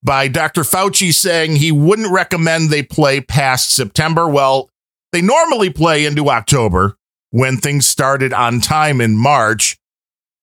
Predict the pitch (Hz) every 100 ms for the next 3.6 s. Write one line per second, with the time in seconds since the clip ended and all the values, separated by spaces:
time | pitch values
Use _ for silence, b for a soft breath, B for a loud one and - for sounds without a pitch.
0 | - - 139 120 113 110 107 185 190 170
1 | - 185 156 131 107 135 160 160 156 -
2 | 135 165 160 160 151 147 151 139 127 139
3 | 139 139 131 139 135 127